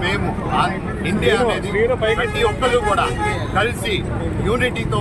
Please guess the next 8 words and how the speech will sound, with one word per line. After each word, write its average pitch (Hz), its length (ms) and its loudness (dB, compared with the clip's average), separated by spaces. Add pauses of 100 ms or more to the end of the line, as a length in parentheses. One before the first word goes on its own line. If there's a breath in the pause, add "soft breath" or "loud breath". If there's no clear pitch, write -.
(100)
ఉంటామనే 165 540 2
ఒక 151 120 -2 (100)
మెసేజ్ - 340 -2
మేము 160 180 0
తెలియజేస్తాం. - 520 -2 (500)
మీరందరూ 180 440 2
గతంలో 185 380 -2
చూశారు, - 300 -2